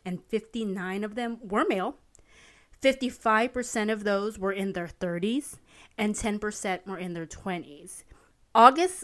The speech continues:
was found to be the most common month for the killing to take place. Half of these murders were committed over the weekends, especially on Sunday,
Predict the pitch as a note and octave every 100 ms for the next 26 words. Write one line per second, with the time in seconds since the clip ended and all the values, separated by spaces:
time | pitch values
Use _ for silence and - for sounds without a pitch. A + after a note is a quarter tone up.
0 | - G#3 G3+ - G#3 G3+ G#3 G3+ F#3 F3
1 | E3 - - F#3+ G3 G3+ E3+ E3+ F#3+ -
2 | - F3+ E3+ - - - G3 F3+ F3+ -
3 | D#3+ - D#3+ - - D#3+ - - - -
4 | - _ _ - - A3+ A3 B3+ A3 A#3
5 | G3 F3 F3 F3+ G#3+ A#3+ G3+ F#3 G3 F3+
6 | E3+ F#3+ F#3+ F3 E3+ D#3 E3+ G3 F#3+ F#3+
7 | - - - - - F3+ - A3+ G#3 F3
8 | E3+ - - E3 E3+ F#3+ A3